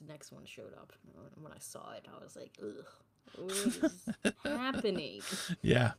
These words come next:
Speaker 2: there's a closed beta in October. I guess it's coming out, uh, later. I think twenty twenty in November, December. Uh, War Tales. Apparently, War Tales, I've been told, is pretty good. It's four
Speaker 1: Yeah, that's
Speaker 2: player.
Speaker 1: what I heard.
Speaker 2: Um,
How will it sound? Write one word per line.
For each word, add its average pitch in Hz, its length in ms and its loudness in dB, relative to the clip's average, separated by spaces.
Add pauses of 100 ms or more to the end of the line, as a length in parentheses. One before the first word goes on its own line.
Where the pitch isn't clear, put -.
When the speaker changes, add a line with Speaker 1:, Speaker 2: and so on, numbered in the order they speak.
(140)
Speaker 2:
there's 139 300 12
a 147 60 4
closed 160 380 8
beta 147 200 12
in 135 140 12
October. 127 560 10
I 117 80 12
guess 113 240 6
it's - 180 0
coming 110 300 6
out, 110 320 6 (640)
uh, 110 360 10 (580)
later. 110 640 6 (200)
I 117 120 8
think 117 220 4
twenty 113 220 4
twenty 113 220 4 (600)
in 123 120 8
November, 117 540 10
December. 127 540 6 (400)
Uh, 131 420 12 (140)
War 151 400 12
Tales. 170 580 12
Apparently, 208 400 12
War 139 260 12
Tales, 120 380 10
I've 117 140 8
been 113 160 6
told, 113 340 6
is 107 140 -2
pretty 110 260 2
good. 110 260 6 (440)
It's - 160 6
four 170 240 8
Speaker 1:
Yeah, 165 60 10
that's 185 100 0
Speaker 2:
player. 143 400 12 (720)
Speaker 1:
what 127 80 10
I - 20 -
heard. 127 240 12
Speaker 2:
Um, 117 200 10